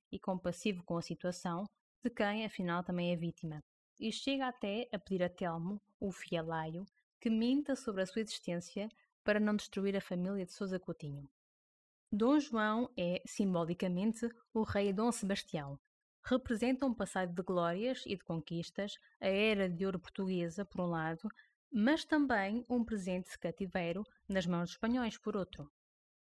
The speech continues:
O regresso de Dom João, tal como do desejado, é, afinal, um sonho que se revela bem diferente daquilo que era esperado.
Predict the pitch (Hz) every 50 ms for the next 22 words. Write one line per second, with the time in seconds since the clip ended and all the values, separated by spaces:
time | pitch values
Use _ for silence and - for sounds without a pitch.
0 | _ _ - 233 226 226 240 233 208 214 214 226 233 233 - - 208 185 185 180
1 | 180 175 170 165 175 170 165 165 170 175 - - _ _ _ _ _ - 202 196
2 | 202 202 202 - 185 175 175 175 - 180 175 - 170 - - 185 170 165 170 170
3 | 175 208 240 240 _ _ _ _ _ _ - 226 233 269 302 294 - 240 240 -
4 | - 240 220 196 190 190 190 202 202 - 202 202 196 - - - - 175 175 175
5 | 175 196 190 - - - 196 - - 196 175 175 170 180 190 202 202 190 180 190
6 | 202 226 240 220 190 190 - - - 175 175 180 175 - 185 175 - 170 165 165
7 | - 170 170 170 - - - 202 170 156 147 -